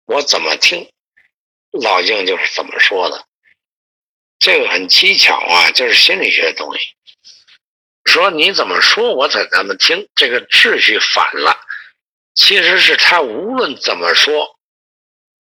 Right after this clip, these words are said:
取决于你怎么听。我在以前做过一段文章，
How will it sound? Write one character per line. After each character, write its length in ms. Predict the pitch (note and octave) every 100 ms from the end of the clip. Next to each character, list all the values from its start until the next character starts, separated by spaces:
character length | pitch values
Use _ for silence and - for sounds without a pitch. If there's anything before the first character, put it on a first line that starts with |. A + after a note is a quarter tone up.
| _
取 220 | - - F#2
决 240 | A2+ A#2
于 80 | A2
你 60 |
怎 140 | A2+ -
么 100 | -
听。 340 | - A2 A#2+ _ _ -
我 240 | G2 G2+
在 200 | G2+ F3+
以 200 | C3 F2+
前 400 | - - G2+ C#3+
做 240 | D#3 D#3 G2+
过 140 | G2+
一 80 | G2+
段 260 | A2 C3+
文 240 | A2+ G2 B2
章， 220 | D3